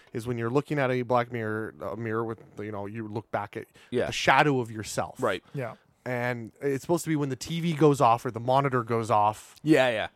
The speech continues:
Speaker 1: Uh, yeah, that's seriously, when the T V goes off or the monitor goes off or your phone goes off and all you're looking at is a reflection of yourself.
Speaker 2: Yeah.
Speaker 1: That's what Black Mirror is supposed to be.
Speaker 2: Yeah, it's
Speaker 3: Yeah.
Speaker 2: a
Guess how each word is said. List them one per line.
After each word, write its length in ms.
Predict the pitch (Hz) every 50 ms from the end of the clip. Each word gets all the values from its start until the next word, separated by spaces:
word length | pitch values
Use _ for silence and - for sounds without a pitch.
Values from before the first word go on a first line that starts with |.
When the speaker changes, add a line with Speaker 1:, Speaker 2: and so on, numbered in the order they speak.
| _ _ _ _ _ - 156
Speaker 1:
Uh, 120 | 156 147 147
yeah, 180 | 170 185 170
that's 200 | 160 190 180 -
seriously, 260 | - 233 190 - 135 120
when 120 | 135 139
the 60 | 135
T 160 | 123 156 180
V 60 | 185 185
goes 140 | 185 175
off 100 | 165 160 160
or 20 |
the 80 | 147 147
monitor 280 | 143 143 147 151 151
goes 140 | 135 139 123
off 140 | 131 123 -
or 40 | 135
your 80 | 117 107
phone 320 | - - 151 151 151 147
goes 200 | 139 131 120 110 117
off 260 | 104 107 107 - - - _ _
and 80 | - 117
all 160 | 113 123 139 147
you're 160 | 156 156 147
looking 320 | 143 151 - - 139 131
at 240 | 127 110 107 107 - _ _ _ -
is 120 | - 117
a 60 | 120 110
reflection 500 | 107 104 - - 131 - - - 135 127
of 120 | 117 113
yourself. 420 | 113 110 - - 131 101 92 -
Speaker 2:
Yeah. 220 | - 123 117 98 - - _ _
Speaker 1:
That's 340 | - 135 151 160 165 185 -
what 140 | - 190 -
Black 240 | - 147 151 - -
Mirror 200 | 156 151 135 131
is 60 | 120
supposed 340 | - 135 - 131 120 110 -
to 60 | -
be. 200 | 104 123 110 90 - -
Speaker 2:
Yeah, 180 | - 170 107 80
it's 80 | -
Speaker 3:
Yeah. 80 | 143
Speaker 2:
a 20 | 131